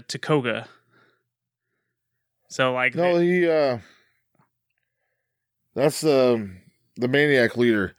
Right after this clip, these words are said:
Speaker 1: Yeah.
Speaker 2: He, he doesn't start saying that. He just, he's going off, and then Koga
Speaker 1: Oh,
Speaker 2: walks in
Speaker 1: yeah, that's
Speaker 2: and shows,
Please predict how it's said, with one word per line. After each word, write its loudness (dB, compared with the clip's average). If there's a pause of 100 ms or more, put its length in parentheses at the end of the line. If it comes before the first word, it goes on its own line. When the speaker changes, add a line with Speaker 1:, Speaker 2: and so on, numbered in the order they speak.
Speaker 1:
Yeah. 0 (260)
Speaker 2:
He, 0
he 0
doesn't 2
start 0 (260)
saying 2
that. 4
He 2
just, 0
he's -4
going 2
off, 2
and -2
then 0 (1160)
Koga 2
Speaker 1:
Oh, 6
Speaker 2:
walks 2
in 2
Speaker 1:
yeah, 2
that's 2
Speaker 2:
and 2
shows, 0